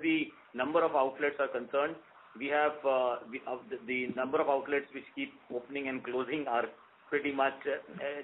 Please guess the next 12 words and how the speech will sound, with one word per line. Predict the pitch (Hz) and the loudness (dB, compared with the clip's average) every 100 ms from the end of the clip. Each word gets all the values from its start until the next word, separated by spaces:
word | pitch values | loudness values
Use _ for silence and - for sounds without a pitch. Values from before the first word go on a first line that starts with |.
| - | -2
changing | 139 139 143 | 0 2 0
every | 135 127 127 | 0 0 2
day | 127 143 - - - - - | 4 2 0 -12 -20 -18 -6
because | 123 139 - | -2 2 2
of | 131 | 0
the | 127 | 0
local | 123 127 127 | 0 0 0
lockdowns | 139 123 123 117 135 135 - | 2 2 2 4 2 2 -6
being | 135 | -6
enforced | 123 123 - 135 135 - | -4 -6 -2 -2 0 0
by | 127 117 | 0 2
various | 123 131 | 2 2